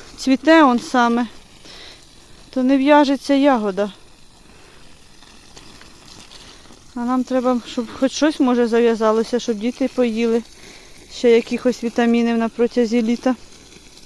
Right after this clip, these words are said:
То так, ідеш одну роботу робить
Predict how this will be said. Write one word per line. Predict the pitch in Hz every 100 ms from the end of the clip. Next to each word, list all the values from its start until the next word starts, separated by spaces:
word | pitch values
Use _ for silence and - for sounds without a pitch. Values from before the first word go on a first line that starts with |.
| - - - - - - - - - - - - - - - - - - - - - - - - - - - - - - -
То | - 254
так, | 233 220 -
ідеш | 233 294 285
одну | 262 285
роботу | 302 285 269 277 294
робить | 277 240 277 - -